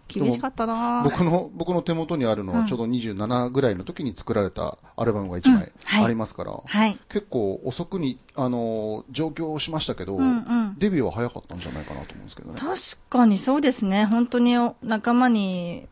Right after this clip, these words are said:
Speaker 2: 恵まれて、本当に素敵な方たちに出会えて、
Speaker 1: うん。
Speaker 2: あのー、ね、このファーストアルバム、
Speaker 1: うん。
Speaker 2: ワンイヤーっていうのを二十七歳の時に出させてもらったんですけども、
Speaker 1: うん。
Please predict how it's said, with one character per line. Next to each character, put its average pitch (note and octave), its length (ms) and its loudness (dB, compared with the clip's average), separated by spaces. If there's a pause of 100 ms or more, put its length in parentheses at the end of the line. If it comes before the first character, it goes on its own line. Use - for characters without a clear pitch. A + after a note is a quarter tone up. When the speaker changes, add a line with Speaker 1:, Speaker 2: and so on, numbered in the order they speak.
(260)
Speaker 2:
恵 F3+ 180 -4
ま G3 200 2
れ F#3+ 120 0
て、 G3 200 -4
本 G3+ 200 -2
当 G#3+ 60 -4
に G#3 200 0
素 - 100 -12
敵 G#3+ 220 -2
な G#3 160 0
方 G#3 280 -6
た F3+ 140 -4
ち F3 140 -8
に E3+ 100 -6
出 F3+ 160 -4
会 F#3+ 160 -2
え F3+ 40 -8
て、 F#3+ 500 -2 (520)
Speaker 1:
う - 40 -6
ん。 G#3 40 -2
Speaker 2:
あ G3+ 40 0
の F3+ 800 -4
ー、 - 20 -8
ね、 G#3 320 0 (100)
こ F3+ 180 -6
の F3 200 -4 (180)
フ - 80 -12
ァ G3 60 2
ー G3 60 2
ス - 60 -10
ト G#3 120 0
ア G3 60 2
ル F#3+ 80 0
バ F3 100 -2
ム、 - 360 -6
Speaker 1:
う - 60 -10
ん。 - 20 -4
Speaker 2:
ワ F#3 120 0
ン F#3 100 0
イ G3 60 0
ヤ E3+ 100 -2
ー - 20 -4
っ E3 40 -16
て - 80 -10
い E3+ 40 -6
う E3 40 -6
の D#3 40 -6
を D#3 40 -2
二 D#3 140 -2
十 E3 120 -4
七 E3 240 -2
歳 F3 160 -4
の D#3 60 -6
時 D#3+ 180 -10
に E3 80 -2
出 F3 80 -4
さ F3 140 -6
せ - 80 -10
て F3 40 -6
も E3 120 -4
ら E3 80 -4
っ E3+ 80 -8
た F3 100 -2
ん A3+ 60 2
で A3 80 -2
す - 80 -14
け G#3+ 80 -6
ど G#3+ 100 -4
も、 C#4+ 160 4
Speaker 1:
う D4 120 4
ん。 - 20 -10